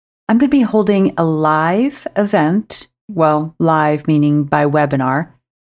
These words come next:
Zoom. So we'll call it a live Zoom event on Saturday, January twentieth, and it's gonna be at one P M Eastern.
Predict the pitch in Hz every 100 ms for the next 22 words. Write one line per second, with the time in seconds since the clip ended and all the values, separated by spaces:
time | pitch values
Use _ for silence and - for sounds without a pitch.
0 | - 143 139 156 131 147 165 - - 139
1 | 135 143 156 151 147 139 139 156 196 190
2 | 180 190 190 170 139 135 175 - _ _
3 | _ _ - 147 143 143 - 165 160 170
4 | 180 175 175 165 - 147 151 151 147 143
5 | 143 - 143 143 139 - - - 156 151
6 | - 151 143 - 151 143 147 156 160 170
7 | 156 - 139 - - 226 311